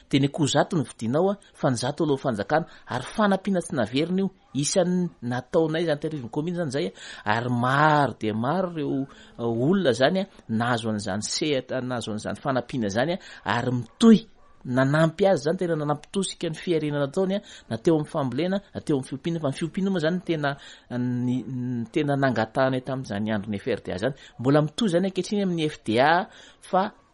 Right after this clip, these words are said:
a, plutôt kokoa makany amin'ny resaka fambolena zany tena ataonay satria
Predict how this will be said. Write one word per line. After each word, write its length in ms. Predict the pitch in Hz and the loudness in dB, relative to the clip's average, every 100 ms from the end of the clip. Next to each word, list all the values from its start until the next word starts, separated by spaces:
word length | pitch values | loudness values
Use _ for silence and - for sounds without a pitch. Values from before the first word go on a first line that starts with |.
| - | -8
a, 340 | 117 117 110 - | -2 0 -2 -4
plutôt 420 | 165 147 - 160 | -8 -8 -4 -4
kokoa 420 | - - 220 220 | -6 -4 -2 -2
makany 420 | - 190 175 147 147 | -4 -4 -2 0 0
amin'ny 160 | 143 | -2
resaka 180 | 147 143 | -6 -6
fambolena 440 | 156 117 113 170 | -2 0 0 0
zany 180 | 180 175 | -2 -2
tena 180 | 165 139 | -2 -4
ataonay 300 | - 135 143 | 0 0 0
satria 440 | 160 151 - 214 | -4 -8 -6 -8